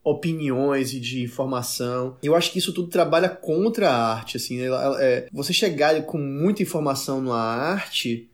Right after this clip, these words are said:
num pedaço de arte, você tira a chance da arte te mostrar o caminho que ela quer, né? O, o, a gente tem um mundo onde a gente precisa, tipo, a gente tá tão acostumado com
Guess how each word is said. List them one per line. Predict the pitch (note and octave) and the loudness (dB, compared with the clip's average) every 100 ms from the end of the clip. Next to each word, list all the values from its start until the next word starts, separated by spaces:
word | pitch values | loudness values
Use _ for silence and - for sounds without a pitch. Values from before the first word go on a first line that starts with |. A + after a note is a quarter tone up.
| _ | _
num | - A#2+ | -8 -4
pedaço | A#2 A#2+ A#2 A#2 - B2+ | -2 0 2 0 -2 -8
de | A2+ A2+ | -4 -2
arte, | B2 D3+ E3 - | -2 -4 -4 -4
você | D#3 D3+ E3 | -4 -2 -4
tira | E3 - F3+ G3 | -2 -2 0 0
a | F#3 | 0
chance | - - D#3+ F#3 | 0 -2 -2 -4
da | F3 E3+ | -2 -2
arte | C#3+ C#3+ F3+ - - G#3+ A#3 - _ - | 0 -2 -2 -4 -4 -4 -8 -14 _ -4
te | G#3+ | 0
mostrar | G#3+ A3+ A3+ - F#3 G#3+ | 4 6 6 4 4 4
o | A#3 | 6
caminho | A#3 E3 D#3+ | 4 4 2
que | D3+ | 2
ela | D3 B2+ | 2 2
quer, | - A#2+ A2+ - | 0 0 0 -2
né? | B2+ C#3+ E3+ | -2 -2 0
O, | |
o, | F3 F#3+ D#3+ C#3+ - _ | -2 -2 -4 -6 -10 _
a | - | -6
gente | A#2+ C#3+ E3 | -4 -6 -8
tem | D#3 D#3 E3 | -6 -6 -4
um | E3+ | -2
mundo | C#3 C3+ D#3+ F#3 E3 | -2 -2 0 2 2
onde | E3 | 0
a | |
gente | D#3+ E3 - | -2 -4 -4
precisa, | E3 D#3+ D#3+ D#3+ D3+ | -4 -4 -4 -4 -4
tipo, | - - C3+ | -6 -4 -2
a | |
gente | B2+ A#2 | -2 -2
tá | C#3+ | -2
tão | F3 | -2
acostumado | F#3+ F#3 - D3+ C#3 C#3+ D3 | -2 -4 -2 0 0 0 -2
com | C#3+ C#3+ B2 A#2 | -4 -2 -2 -4